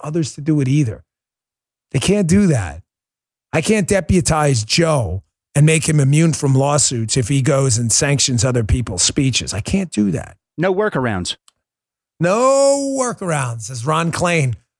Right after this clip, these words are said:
Speaker 1: uh, Biden's chief of staff, uh, famously claimed. Workaround. Remember, he liked that tweet? Good call. Yes, you can't do that. So Fauci was deposed because there was a bunch of, uh, censorship going on,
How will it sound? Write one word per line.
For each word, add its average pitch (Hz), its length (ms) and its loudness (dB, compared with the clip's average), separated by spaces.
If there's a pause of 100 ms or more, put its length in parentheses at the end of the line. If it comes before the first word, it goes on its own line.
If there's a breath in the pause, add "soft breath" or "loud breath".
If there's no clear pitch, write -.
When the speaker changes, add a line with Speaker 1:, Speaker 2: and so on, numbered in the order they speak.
Speaker 1:
uh, 135 220 0
Biden's 147 420 0
chief 160 160 0
of 147 60 0
staff, 135 360 0
uh, 120 120 -4
famously 156 560 0
claimed. 131 280 -2 (280 soft breath)
Workaround. 202 360 0
Remember, 180 300 2
he 165 80 2
liked 147 260 -2
that 170 180 0
tweet? 180 260 0
Good 160 180 -4
call. 123 300 -4 (540 soft breath)
Yes, 180 360 0
you 185 80 4
can't 285 300 -2
do 269 200 2
that. 139 280 0 (400)
So 208 200 2
Fauci 240 580 0
was 143 280 0
deposed 127 560 -2
because 180 280 0
there 175 100 2
was 151 140 0
a 156 60 -2
bunch 175 300 -2
of, 147 180 -2
uh, 147 180 0
censorship 139 540 0
going 123 320 -2
on, 110 300 -2